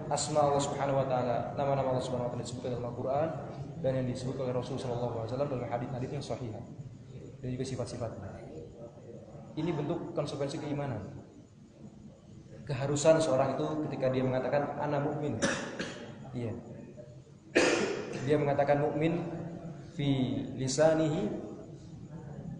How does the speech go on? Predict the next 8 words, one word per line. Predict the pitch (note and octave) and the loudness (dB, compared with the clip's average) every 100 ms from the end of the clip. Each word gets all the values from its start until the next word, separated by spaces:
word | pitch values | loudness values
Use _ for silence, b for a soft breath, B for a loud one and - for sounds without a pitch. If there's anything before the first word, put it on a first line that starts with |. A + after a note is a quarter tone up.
| - | -6
tentunya | A#2 C3+ C#3 | -2 0 0
dia | C3+ C#3+ | 2 2
juga | - C3+ C3+ | 2 2 2
harus | C#3 - - C3 | 2 0 -2 -2
beriman | D3 C#3+ B2+ G2 - - - - | 0 0 0 -2 -8 -12 -12 -8
fi | B2+ | -4
qalbi. | B2+ C3+ B2 G#2+ - - - - - - - - - - A2 | 2 2 2 -2 -4 -8 -10 -12 -14 -14 -16 -16 -16 -12 -10
Iya. | G2+ | -10